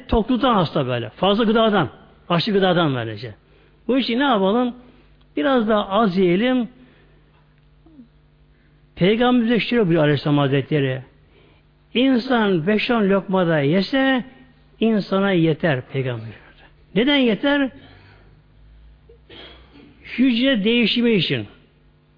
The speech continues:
Hücre değişimi muhtemelen. Yani hücrelerin bazısı ölüp gidiyor ya. Onlara yeni, yeni hücre lazım böylece. Aslında az bir gıda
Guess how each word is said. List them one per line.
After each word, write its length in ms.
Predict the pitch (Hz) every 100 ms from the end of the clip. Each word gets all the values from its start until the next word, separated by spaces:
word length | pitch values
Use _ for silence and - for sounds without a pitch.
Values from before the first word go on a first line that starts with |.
| _ _ _
Hücre 240 | 214 233
değişimi 360 | 190 180 - 151
muhtemelen. 520 | 117 - - - - _ _
Yani 360 | 202 214 180 160 - - - -
hücrelerin 440 | 185 190 220 214 190
bazısı 320 | 190 175 180 -
ölüp 220 | 202 196
gidiyor 260 | 175 311 285
ya. 240 | 226 233 - - - _ _ - - _
Onlara 280 | 175 262 277
yeni, 160 | 262 247
yeni 160 | 262
hücre 280 | 247 269 262
lazım 380 | 196 160 160 143
böylece. 460 | 139 131 135 123 123 - - _
Aslında 600 | 220 247 - 254 226 220
az 280 | 208 285 247
bir 100 | 254
gıda 460 | 226 214 240 269